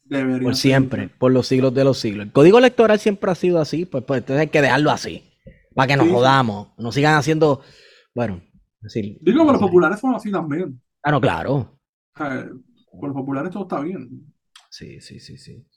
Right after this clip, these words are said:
Speaker 1: Hay que seguir siendo colonia,
Speaker 2: Ujú.
Speaker 1: eh, por el siglo de los siglos.
Speaker 2: Amén. Wario,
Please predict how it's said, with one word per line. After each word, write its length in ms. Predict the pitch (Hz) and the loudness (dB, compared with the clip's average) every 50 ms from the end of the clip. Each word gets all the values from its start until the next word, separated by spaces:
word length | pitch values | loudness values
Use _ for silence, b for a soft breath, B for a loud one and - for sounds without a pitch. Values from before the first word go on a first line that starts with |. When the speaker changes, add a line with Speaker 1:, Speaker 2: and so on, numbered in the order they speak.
| _ - | _ -20
Speaker 1:
Hay 100 | 147 - | -16 -14
que 100 | 151 151 | -12 -6
seguir 260 | - 170 151 147 147 | -4 -4 -4 -4 -4
siendo 260 | - 147 143 143 135 | -6 -8 -10 -10 -10
colonia, 460 | 127 131 135 160 180 180 156 147 143 147 147 - _ _ _ _ _ _ _ | -10 -10 -8 -8 -8 -10 -10 -12 -14 -16 -18 -20 _ _ _ _ _ _ _
Speaker 2:
Ujú. 400 | 139 127 120 113 120 135 180 247 - _ _ _ _ _ _ _ _ _ _ | -10 -8 -8 -6 -8 -8 -10 -10 -14 _ _ _ _ _ _ _ _ _ _
Speaker 1:
eh, 220 | - 92 90 87 - - - - _ _ _ - | -20 -20 -20 -20 -20 -20 -20 -20 _ _ _ -10
por 140 | 143 131 | -8 -6
el 60 | 123 - | -6 -6
siglo 220 | - 131 139 139 | -6 -8 -6 -6
de 60 | 143 139 | -8 -10
los 100 | 131 - | -10 -10
siglos. 280 | - 135 139 123 123 - _ _ _ _ _ _ _ - - - | -10 -10 -10 -10 -12 -14 _ _ _ _ _ _ _ -20 -16 -12
Speaker 2:
Amén. 440 | 110 101 92 90 87 85 85 82 _ _ - - | -10 -10 -10 -10 -12 -14 -18 -20 _ _ -20 -14
Wario, 360 | - 113 123 160 240 247 185 | -8 -6 -4 -2 -2 -2 -2